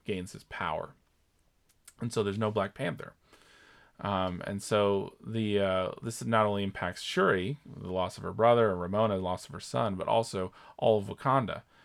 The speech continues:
Uh, Black Panther was the protector of Wakanda. I mean, uh, T'Challa says that even as soon as Civil War in the M C U. Um, and so, uh,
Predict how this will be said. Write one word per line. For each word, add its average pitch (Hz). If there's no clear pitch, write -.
Uh, 87
Black 104
Panther 98
was 104
the 110
protector -
of 85
Wakanda. 90
I 87
mean, 87
uh, 87
T'Challa 104
says 98
that 90
even 95
as 87
soon 90
as 87
Civil 87
War 87
in 98
the 90
M 92
C 95
U. 98
Um, 92
and 104
so, 107
uh, 101